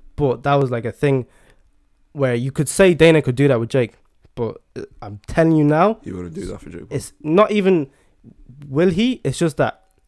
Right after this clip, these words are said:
Speaker 1: Conor, for Dana, Conor needs to win the belt. This is what Dana wants. This is what Dana dreams about in his sleep. I'm telling you,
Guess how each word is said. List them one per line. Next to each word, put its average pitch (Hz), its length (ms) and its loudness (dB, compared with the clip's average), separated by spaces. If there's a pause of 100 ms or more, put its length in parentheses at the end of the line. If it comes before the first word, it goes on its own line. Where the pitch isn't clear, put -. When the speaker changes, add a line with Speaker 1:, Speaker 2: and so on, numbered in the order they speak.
(160)
Speaker 1:
Conor, 180 420 2 (680)
for 147 200 0
Dana, 190 460 4 (520)
Conor 156 260 2
needs 147 160 0
to 120 100 -4
win 165 160 4
the 170 80 2
belt. 135 240 2 (1160)
This 151 200 -6
is 131 60 -4
what 139 320 2
Dana 143 220 2
wants. 113 240 -4
This 196 120 0
is 165 100 2
what 165 160 6
Dana 156 240 6
dreams 147 240 2
about 123 220 0
in 113 60 -2
his 113 100 -4
sleep. 127 160 -4
I'm 120 80 -6
telling 127 260 -2
you, 98 80 -12